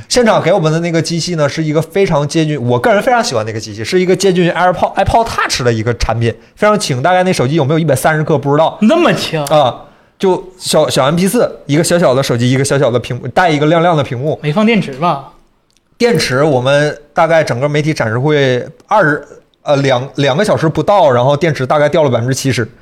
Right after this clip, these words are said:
Speaker 1: <laughs> 就这样的一个，就是一看就是展示机，就是用完之后得销毁那种。
Speaker 2: 那为啥不一直插着电呢？
Speaker 1: 对，呃，就这样的一个产品，至少反正我之前看中兴那个，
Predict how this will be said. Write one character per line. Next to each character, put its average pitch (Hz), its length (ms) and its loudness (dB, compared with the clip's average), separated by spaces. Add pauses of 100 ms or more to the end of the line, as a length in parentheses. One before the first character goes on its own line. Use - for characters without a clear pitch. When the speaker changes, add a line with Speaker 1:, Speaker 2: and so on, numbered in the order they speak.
(580)
Speaker 1:
<laughs> - 800 0
就 170 80 0
这 156 80 0
样 185 160 2
的 165 60 2
一 143 160 0
个， 139 80 -2 (500)
就 196 160 2
是 143 60 -2
一 120 100 -6
看 285 240 0
就 208 100 0
是 156 80 -2
展 117 220 -4
示 170 100 -4
机， 147 220 0
就 165 160 -2
是 151 240 2
用 175 140 0
完 135 180 0
之 143 60 2
后 156 100 4
得 123 80 2
销 147 160 2
毁 143 180 0
那 123 120 -4
种。 110 140 0 (180)
Speaker 2:
那 277 120 0
为 285 80 2
啥 220 140 2
不 220 80 -4
一 240 100 0
直 226 120 -2
插 220 160 -2
着 214 100 0
电 262 180 -4
呢？ 165 140 -8 (480)
Speaker 1:
对， 113 180 2 (380)
呃， 110 440 2
就 135 180 -4
这 170 100 0
样 160 100 2
的 127 80 -4
一 110 120 -6
个 123 80 -4
产 113 200 -6
品， 120 200 -8
至 208 160 -2
少 117 300 0
反 143 220 -2
正 190 300 2
我 123 140 2
之 202 160 -2
前 160 160 0
看 196 180 -2
中 185 160 -2
兴 156 220 -4
那 156 160 -2
个， 120 200 2